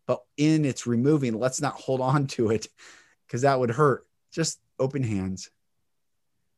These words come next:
Surrender to what is. Allow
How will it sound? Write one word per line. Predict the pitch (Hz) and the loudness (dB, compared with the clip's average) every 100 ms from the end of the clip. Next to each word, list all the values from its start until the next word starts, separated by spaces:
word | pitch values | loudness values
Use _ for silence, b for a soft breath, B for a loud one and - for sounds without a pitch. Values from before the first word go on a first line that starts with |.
| _ | _
Surrender | - 131 127 135 147 147 143 139 139 _ _ _ _ _ _ _ | -12 -8 -2 -2 0 2 4 2 -2 _ _ _ _ _ _ _
to | - | -4
what | 117 110 | 0 2
is. | 120 135 135 131 - - _ | 4 2 0 -2 -10 -14 _
Allow | - 110 123 135 135 135 131 131 | -6 2 6 6 6 2 0 -8